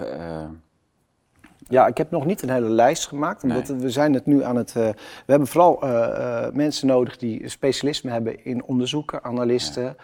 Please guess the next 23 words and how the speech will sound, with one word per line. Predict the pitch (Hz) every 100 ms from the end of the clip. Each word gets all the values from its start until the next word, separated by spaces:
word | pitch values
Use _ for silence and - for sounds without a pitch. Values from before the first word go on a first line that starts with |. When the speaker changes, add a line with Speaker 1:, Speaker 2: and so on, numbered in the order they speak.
| -
Speaker 2:
verhoorders, | _ 123 120 123 123 120 120 - -
Speaker 1:
Ja. | -
Speaker 2:
eh, | 143 123 117 117 117
eh, | 123 127 117 110 110 113 110 110 117 117 117 117 120
eh, | 120
I |
C | 131 131 123
T'ers. | 139 131 127 139 - - - - - - _
Speaker 1:
Want | -
ik, | 117
Speaker 2:
Eh, | 117
Speaker 1:
ik | 120
heb | 120 127
ook | 147
begrepen | 113 - 78 78
dat | 90 90
je, | 87 90
er | -
komt | - 92
geen | - 131 143
stichting | - - - 78 69
achter. | - - - _ _ _
Dus | -